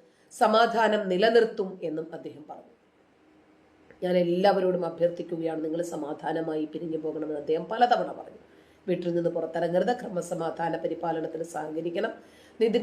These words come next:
ഗഡ്കരി ജനങ്ങളോട് അഭ്യർത്ഥിക്കും. പോലീസ് ഭരണകൂടവുമായി സഹകരിക്കാൻ ജനങ്ങളോട് അഭ്യർത്ഥിച്ചുകൊണ്ട് അദ്ദേഹം പറഞ്ഞു. തെറ്റ് ചെയ്തവർക്കോ നിയമവിരുദ്ധ പ്രവർത്തനങ്ങളിൽ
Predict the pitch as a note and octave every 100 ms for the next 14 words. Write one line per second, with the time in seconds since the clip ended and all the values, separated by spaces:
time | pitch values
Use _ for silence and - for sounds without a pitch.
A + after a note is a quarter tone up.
0 | G3 G#3+ A3+ G#3 G#3+ G#3+ A3 A3 G#3+ F#3+
1 | A3 G#3+ A3 G#3 - - - - - -
2 | - - _ - - C#4 E4+ F4 F4+ C#4+
3 | C#4+ C#4 D4+ C#4+ C#4 C#4 C4+ C4 B3+ G#3
4 | G#3 G3+ G3+ G3+ G3+ F#3 F3+ F#3 F#3 F3
5 | F3 E3+ F3+ - D#3 D3+ G#3 G#3+ F3+ E3+
6 | F#3+ - - _ _ - F3 D3 - -
7 | G3 G3 - D4+ - F#3+ F3 F3+ F3 E3+
8 | G#3 B3+ - - - - G#3 A3 C4 C4
9 | B3+ B3+ B3+ B3 G#3 G3 - G#3 G3+ G3